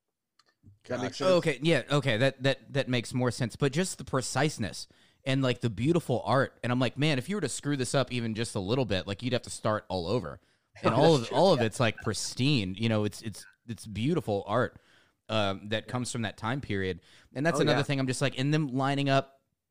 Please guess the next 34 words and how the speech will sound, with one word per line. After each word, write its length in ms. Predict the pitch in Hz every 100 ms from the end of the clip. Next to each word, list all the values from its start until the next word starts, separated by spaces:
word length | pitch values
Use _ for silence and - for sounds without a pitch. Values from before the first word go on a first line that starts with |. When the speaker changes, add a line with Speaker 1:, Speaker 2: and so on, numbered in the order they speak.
| _ -
Speaker 3:
and 160 | 170 135
I 60 | 156
guess 180 | 180 -
the 80 |
bigger 260 | 123 110 110
structures 500 | - 110 - 107 98
is 120 | 101
the 100 | 101
one 140 | 101 98
that 100 | 95
everybody's 400 | 95 92 92 -
curious 320 | 95 92 90
about. 320 | 90 90 87
Like, 180 | 107 -
even 320 | 127 131 110
coming 200 | 110 107
back 200 | 95 95
to, 60 | -
like, 140 | 90 -
Egypt, 360 | 107 87 80 - _ _ _ -
like, 120 | 95
how 260 | - 123 120
the 80 | 98
pyramids 400 | - 101 92 -
got 180 | 90
built. 220 | 82 85 92
Like, 120 | -
how 120 | 139
did 160 | 147 107
you 80 |
move 240 | 104 110 92
these 240 | 98 -
megalithic 640 | 113 113 123 113 104 98 101
stones, 600 | - 95 101 82 80